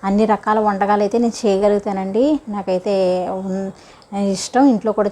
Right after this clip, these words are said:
చేసుకుంటూ ఉంటాం. ప్లీజ్ సబ్స్క్రైబ్ చేసుకోండి ప్రతి ఒక్కళ్ళు కూడాను. లైక్ చేయడం మాత్రం మర్చిపోకండి. Thank you for watching. Thank you అండి.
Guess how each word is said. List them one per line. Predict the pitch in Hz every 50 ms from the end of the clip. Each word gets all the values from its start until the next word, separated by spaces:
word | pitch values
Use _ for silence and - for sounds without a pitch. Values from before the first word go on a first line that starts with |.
| -
చేసుకుంటూ | 208 196 - - 214 190 180 220
ఉంటాం. | 202 202 190 185 202 214 269 330 339 - _ _ _ - - - - - - - - _ -
ప్లీజ్ | 202 202 208 220 247 254 254 247 - - -
సబ్స్క్రైబ్ | - 180 - - - - 226 226 - -
చేసుకోండి | 226 214 - - - 208 196 190 190 196 196 196 202 208 - _ _ _ _ _ - - - -
ప్రతి | 208 185 - 214
ఒక్కళ్ళు | 208 208 202 - - 214 208 220
కూడాను. | 208 220 202 196 190 185 190 190 190 196 - - _ _ _ - - - 196
లైక్ | 190 185 185 - -
చేయడం | 214 202 220 214
మాత్రం | 208 202 196 196 - 226 220
మర్చిపోకండి. | 208 196 - - - 214 202 196 208 190 190 190 185 185 185 185 -
Thank | 208 202 208 196 -
you | 214 202 -
for | 208 202 196 196
watching. | 190 190 190 - - 196 190 190 185 185 185 190 190 - -
Thank | 208 202 208 196 -
you | 220 214
అండి. | 214 202 196 196 196 190 190 190 190 190 190